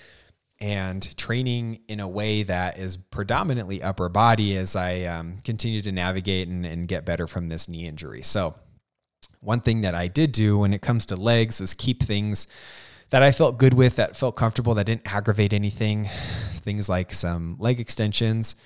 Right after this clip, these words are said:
um, some hamstring curls, some, uh, adduction machine,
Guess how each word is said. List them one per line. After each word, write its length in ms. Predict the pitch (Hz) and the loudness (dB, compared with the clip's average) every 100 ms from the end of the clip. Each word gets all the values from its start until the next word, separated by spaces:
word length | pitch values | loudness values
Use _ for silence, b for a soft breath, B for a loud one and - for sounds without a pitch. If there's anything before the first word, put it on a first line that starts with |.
| b b b _ | b b b _
um, 460 | 78 78 80 80 87 _ - | -8 -6 -6 -8 -14 _ -10
some 180 | - | -8
hamstring 580 | 80 131 127 120 123 113 | -4 0 2 2 2 0
curls, 540 | - 117 113 110 110 104 | 2 2 4 4 2 0
some, 880 | - - - 82 80 80 80 85 87 - - | -2 -4 -6 -4 -6 -6 -6 -10 -12 -18 -16
uh, 200 | - 78 - - _ _ _ _ _ _ | -12 -12 -12 -18 _ _ _ _ _ _
adduction 640 | 101 113 120 117 - 113 110 | 2 4 4 4 6 6 6
machine, 720 | 107 - 110 107 107 107 107 | 4 4 2 0 0 -2 -6